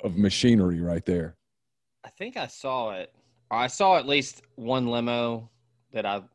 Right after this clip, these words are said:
Speaker 2: I don't know if it was in his caravan or the president was actually in it, but it reminded me of the, the, like, futuristic limo that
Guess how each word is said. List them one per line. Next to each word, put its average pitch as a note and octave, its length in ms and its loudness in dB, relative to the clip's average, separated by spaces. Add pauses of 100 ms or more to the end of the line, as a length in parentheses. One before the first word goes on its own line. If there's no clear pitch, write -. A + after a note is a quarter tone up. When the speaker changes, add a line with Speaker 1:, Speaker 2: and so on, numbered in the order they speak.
(160)
Speaker 2:
I B2 60 -4
don't C#3 100 4
know C#3 60 6
if C3 100 0
it B2+ 100 -2
was A2+ 140 -8
in A#2+ 100 -2
his G#2+ 120 -10
caravan G#2+ 460 -8
or F#2 200 -14 (280)
the G2+ 60 -16
president G2+ 400 -10
was F#2+ 100 -18
actually G2 280 -16
in F#2+ 100 -14
it, D#2+ 100 -16 (380)
but A#2 100 -4
it A#2+ 60 -2
reminded B2+ 440 -2
me A#2+ 200 2
of G#2 200 0
the, G2 560 -4 (380)
the, A2 140 -2
like, F#2+ 180 -2
futuristic A2 680 -4
limo G#2+ 560 -2 (580)
that G#2 440 2